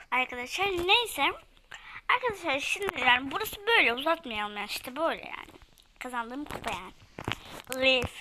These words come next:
Ama arkadaşlar her zaman Leaf kazanacak galiba. Öyle bir diyorlar da. Ben de öyle değil de neyse. Arkadaşlar, em, dolap var burada işte.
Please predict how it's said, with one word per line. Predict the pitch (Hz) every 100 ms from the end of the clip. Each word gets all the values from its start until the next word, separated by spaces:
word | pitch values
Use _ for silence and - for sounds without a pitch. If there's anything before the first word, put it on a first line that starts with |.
| - - - -
Ama | 277
arkadaşlar | 277 - 294
her | 262
zaman | 262 262 247
Leaf | 247 254
kazanacak | - 233 220 - - -
galiba. | - - - - - _ _ -
Öyle | 269 269 233
bir | - _
diyorlar | 240 214 220 277
da. | 220 226 - - - - -
Ben | 233
de | 226 - 233
öyle | 226 247
değil | -
de | - - -
neyse. | - - - - - - - - - - _ _ - - _ - - - - -
Arkadaşlar, | 320 392 427 - 320 359 - - -
em, | 285 285 277 277 277 277 247 - - 262
dolap | 269 294 349 349 254
var | 226 220
burada | 214 214 220
işte. | 220 - 240 233